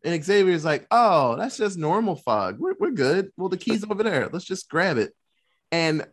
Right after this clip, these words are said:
Big E and Kofi are like, "Nah, man, that, that's really stupid. Like,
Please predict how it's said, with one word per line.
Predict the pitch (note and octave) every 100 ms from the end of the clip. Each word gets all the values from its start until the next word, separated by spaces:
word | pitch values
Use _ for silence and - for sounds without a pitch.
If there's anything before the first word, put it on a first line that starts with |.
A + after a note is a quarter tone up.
| _ C3+
Big | A#3 A#3
E | A3+ A3+ G#3+
and | - E3 D#3+
Kofi | - G3 G3 E3+
are |
like, | D#3 C3+ A#2 -
"Nah, | C3 D3
man, | C3 C3 C3+ C#3 C3+ _ _ -
that, | C3+ C3 -
that's | B2+ D3
really | F3+ D3+
stupid. | - - D3+ D3 A2 G#2 -
Like, | A#2 G#2+